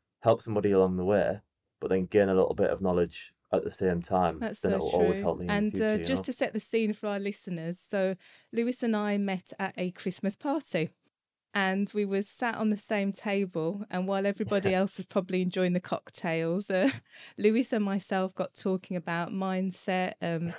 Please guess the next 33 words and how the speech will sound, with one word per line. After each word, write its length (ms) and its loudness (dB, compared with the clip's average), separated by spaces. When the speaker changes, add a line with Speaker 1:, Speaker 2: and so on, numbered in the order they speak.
Speaker 1:
<laughs> 180 -20
Speaker 2:
our 160 0
experience, 1000 -2
resilience, 880 -2
problem 400 0
solving. 600 -2
So 100 -4
I 40 -2
kind 200 0
of 80 -2
got 160 4
in 80 0
touch 280 -4
with 120 -2
Nisha 320 -2
and 160 -2
said, 220 -6
"We've 120 -10
got 120 -4
to 60 -4
get 140 0
him 140 0
on 80 0
the 80 -2
pod. 440 -4
He's 140 -6
got 200 -4
so 200 2
much 280 -2
experience. 880 -2
He's, 340 -4
um, 280 0
amazing." 640 -2